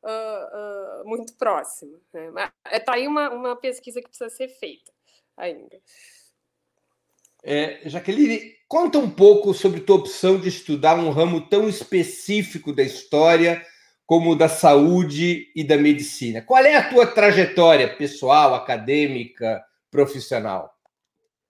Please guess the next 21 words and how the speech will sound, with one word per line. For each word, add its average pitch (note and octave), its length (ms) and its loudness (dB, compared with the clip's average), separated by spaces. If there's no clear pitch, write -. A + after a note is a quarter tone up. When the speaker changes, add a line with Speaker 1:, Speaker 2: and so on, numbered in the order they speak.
Speaker 1:
Então, G#3+ 480 0
é, A#3 640 -4
eu, F#4+ 560 -4
eu G4 140 -8
comecei C4+ 920 -6
a, F3+ 440 -16
a A3 120 -16
me A3+ 200 -20
interessar A3+ 880 -14
pela A3 200 -14
história F3+ 840 -16
da G#3 120 -8
saúde G3 600 -10
lá C#4 160 -8
pelos D4 400 -12
idos B3 340 -16
de B3+ 80 -16
dois A#3+ 260 -4
mil A#3+ 220 -8
e C4+ 60 -10
dez F3+ 640 -12